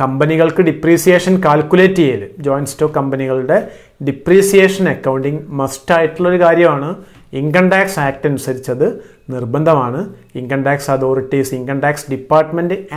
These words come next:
ആക്സെപ്റ്റ് ചെയ്ത മെത്തേഡാണ് റിട്ടൺ ഡൗൺ വാല്യൂ മെത്തേഡ്. Then it results into almost equal burden of depreciation and repair expenses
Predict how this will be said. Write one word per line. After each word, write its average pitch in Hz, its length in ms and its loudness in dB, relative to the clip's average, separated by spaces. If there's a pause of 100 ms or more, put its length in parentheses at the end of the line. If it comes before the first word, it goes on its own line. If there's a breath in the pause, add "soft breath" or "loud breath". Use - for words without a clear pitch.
(100)
ആക്സെപ്റ്റ് - 480 0
ചെയ്ത 156 220 4
മെത്തേഡാണ് 127 540 -4 (440 loud breath)
റിട്ടൺ 123 340 -6
ഡൗൺ 180 160 2 (400)
വാല്യൂ 107 320 -6
മെത്തേഡ്. 92 320 -16 (420 soft breath)
Then 165 140 2 (200)
it 170 60 0 (160)
results 220 380 4 (120)
into 170 360 0 (480)
almost 214 520 4 (200)
equal 233 340 2 (120)
burden 147 320 0
of 156 60 -2 (160)
depreciation 151 680 0
and 139 120 -4 (120)
repair 131 360 -2
expenses 120 500 -8